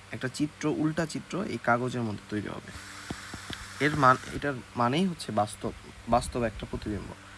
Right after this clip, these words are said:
যেটা আমার বাস্তবে এক্সিস্ট করে। তাহলে কি আমার বাস্তব?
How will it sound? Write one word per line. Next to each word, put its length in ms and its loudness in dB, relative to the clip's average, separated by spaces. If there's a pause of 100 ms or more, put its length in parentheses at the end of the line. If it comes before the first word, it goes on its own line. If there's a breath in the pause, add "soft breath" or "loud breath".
(160)
যেটা 160 0
আমার 240 2
বাস্তবে 360 2
এক্সিস্ট 380 -2
করে। 220 -6 (720 loud breath)
তাহলে 260 0
কি 180 2
আমার 260 4 (280)
বাস্তব? 440 0